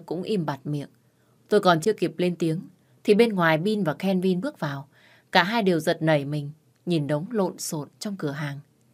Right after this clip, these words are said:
Bin mới lo lắng hỏi tôi. "Vân, có chuyện gì thế?" "Chuyện dài lắm, tao kể sau cho mày nghe."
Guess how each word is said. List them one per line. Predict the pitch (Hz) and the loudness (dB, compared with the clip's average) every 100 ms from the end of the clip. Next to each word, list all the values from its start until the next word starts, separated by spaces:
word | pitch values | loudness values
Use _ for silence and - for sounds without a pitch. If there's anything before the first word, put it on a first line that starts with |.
| _ _ _ _ - | _ _ _ _ 2
Bin | 175 156 | 4 4
mới | 185 | 4
lo | 180 | 4
lắng | 160 151 - | 4 0 -4
hỏi | 185 143 123 | -6 -6 -6
tôi. | 156 160 - _ _ _ _ _ _ _ _ _ _ _ - | -8 -8 -14 _ _ _ _ _ _ _ _ _ _ _ 2
"Vân, | 185 196 190 - _ _ _ - | 4 4 2 -8 _ _ _ -4
có | 339 | 2
chuyện | 262 202 | 4 6
gì | 190 | 6
thế?" | 190 240 320 _ _ _ _ _ _ _ _ _ - | 6 4 0 _ _ _ _ _ _ _ _ _ -2
"Chuyện | 208 160 | 0 0
dài | 160 147 | 0 -2
lắm, | 139 151 226 - _ _ _ - | -4 -6 -8 -14 _ _ _ 0
tao | 190 | 0
kể | 190 175 | 2 0
sau | - 170 170 | 0 -4 -4
cho | 185 | -4
mày | 165 139 | -4 -4
nghe." | 135 165 170 | -6 -8 -10